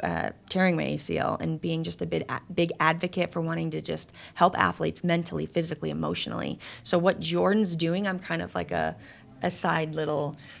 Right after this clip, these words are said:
part to that, but that's my idea of, like, surrendered strength is what I call it, is just, like, this, this movement of, yeah, we can do what we need physically,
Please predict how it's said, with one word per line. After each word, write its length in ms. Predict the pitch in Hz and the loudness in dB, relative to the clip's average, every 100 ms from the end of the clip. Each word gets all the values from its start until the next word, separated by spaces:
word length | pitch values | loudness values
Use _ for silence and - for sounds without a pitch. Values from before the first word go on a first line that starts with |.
| - - - - - - | -20 -20 -8 -8 -8 -4
part 280 | - 170 - | 0 0 0
to 120 | 170 | -2
that, 300 | 156 147 - - 165 | 0 0 -2 -6 2
but 300 | 180 151 - - - - - - - | 4 4 0 -10 -20 -20 -20 -18 0
that's 360 | 180 185 185 - | 4 4 0 -4
my 300 | 185 165 175 | 2 4 4
idea 300 | 165 165 156 | 2 0 -2
of, 120 | 165 | -2
like, 260 | - - - | -6 -6 -12
surrendered 560 | - - 180 160 156 - | -8 -4 0 0 0 -4
strength 480 | - - - - - | -2 0 -2 -6 -10
is 140 | 170 | -4
what 80 | 165 | -2
I 140 | - - | 0 -2
call 260 | - - | -4 -4
it, 220 | - - - | -2 -4 -2
is 300 | - - - | -4 -2 -6
just, 340 | - - - | -6 -4 -4
like, 280 | - - - | -4 -6 -4
this, 540 | - 67 - - - - - - - - - - - - - | -2 -2 -4 -6 -6 -10 -20 -20 -20 -20 -20 -20 -20 -20 2
this 180 | 233 220 | 4 4
movement 500 | 196 185 180 170 170 | 2 2 0 -2 0
of, 540 | 170 160 156 - - - - | 0 0 -2 -10 -16 -18 -4
yeah, 260 | 190 160 143 - - - | 2 2 0 -12 -20 -2
we 180 | 190 | -2
can 440 | 185 185 170 160 156 - - - 165 - | 0 0 0 -2 -4 -14 -16 -12 -10 4
do 160 | 214 | 6
what 140 | 233 175 | 8 6
we 100 | 175 | 2
need 500 | 160 165 165 156 165 - - - - | 2 2 0 -4 -10 -16 -20 -20 -20
physically, 840 | - 226 165 170 170 147 127 160 | 6 6 8 0 0 -2 -2 -8